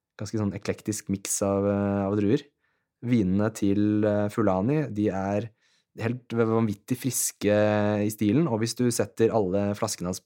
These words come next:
ved siden av hverandre, så får du et ganske sånn fresht, eh, fargespekter. Eh, Cuveen Macerato, som vi skal smake i dag, den er, eh, biodynamisk dyrket.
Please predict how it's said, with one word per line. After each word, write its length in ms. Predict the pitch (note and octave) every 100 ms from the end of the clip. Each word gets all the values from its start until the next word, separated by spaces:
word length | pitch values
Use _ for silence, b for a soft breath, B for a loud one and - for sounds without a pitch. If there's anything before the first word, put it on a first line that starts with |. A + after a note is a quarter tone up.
| -
ved 100 | G#2+
siden 140 | G#2
av 80 | F2
hverandre, 280 | F2+ F#2 C3+
så 160 | C#3
får 120 | A2+ G#2
du 60 |
et 60 | G2+
ganske 200 | G2 G#2
sånn 180 | G2 F#2+ b b b b b _
fresht, 400 | - G2+ A2+ -
eh, 200 | A2 G#2+
fargespekter. 840 | G#2+ G#2+ F2+ E2+ - F2+ - - - _ _ _ _ _ _ _ _
Eh, 280 | A2 G#2 G#2
Cuveen 420 | G#2 C3 A2 A2+ A#2
Macerato, 760 | B2 - B2 G#2 F#2+ F#2+ E3
som 160 | D3+ A#2+
vi 60 | A2+
skal 160 | -
smake 400 | A2+ G#2+ - G#2 G2+
i 240 | G2+ G#2
dag, 360 | G2 A2 F3 D#3+ b b b b
den 220 | - G#2 A2
er, 340 | F#2 F#2+ G2+ G2+
eh, 320 | F#2+ G2 F#2+
biodynamisk 520 | F#2+ G2+ G#2+ G#2+ A#2
dyrket. 460 | A#2+ F#2 F3+ -